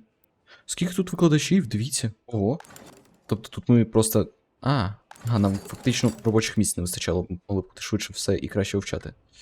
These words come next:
Так, тут треба довивчати геологічний факультет, і далі ми всі перейдемо сюди. Або будемо дра-, тримати два університети одночасно. Бо тут у нас також все забито і дослідниками, і викладачами.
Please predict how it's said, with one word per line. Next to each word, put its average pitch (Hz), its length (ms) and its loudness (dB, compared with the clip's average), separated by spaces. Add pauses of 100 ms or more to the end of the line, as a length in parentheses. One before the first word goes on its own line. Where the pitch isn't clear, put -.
(380)
Так, 85 160 -6
тут 110 140 0
треба 107 340 4
довивчати 110 540 0
геологічний 110 540 0
факультет, 113 440 -2
і - 40 -6
далі 120 180 2
ми 107 80 6
всі - 200 0
перейдемо 104 380 2
сюди. 98 380 2 (680)
Або 113 240 6
будемо 107 260 4
дра-, 101 240 2
тримати 107 360 2
два 95 140 2
університети 98 540 0
одночасно. 101 540 -4 (720)
Бо 95 140 2
тут 95 100 4
у - 80 -10
нас - 240 -2
також - 240 -2
все - 220 0
забито 98 280 -2 (160)
і 95 80 -2
дослідниками, 98 640 0
і - 140 -8
викладачами. 101 600 -2